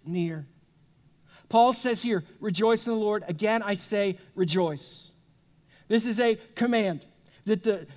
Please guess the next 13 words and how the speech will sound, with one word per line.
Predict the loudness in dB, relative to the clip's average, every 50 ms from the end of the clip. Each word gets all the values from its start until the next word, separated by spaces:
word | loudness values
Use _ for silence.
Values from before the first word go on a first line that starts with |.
| -6
the, | -4 -4 -4 -4 -8 -20 _ -6
the | -4
tenor | -4 -4 -2 -2 0 2 2 2
of | 2 2 2 4
our | 4 4 6
lives, | 6 4 6 4 4 2
the | -2 -8 -10 -10 _ _ 0
attitude | 2 4 6 6 4 2 -2 -2 -2 -2 -2 -2
of | -4 -2 4
our | 4 4 6
lives, | 6 4 2 2 0 -2 -4 -8 -14 -16 -18 -20 -20 _ _ _ _ _ _ _ _ _ _ _ _ _ _ -8
the | -6
choice | -4 -2 -2 0 0 2 4 4 2 2 0 -8 -12 -14 -14 -16 -18 -20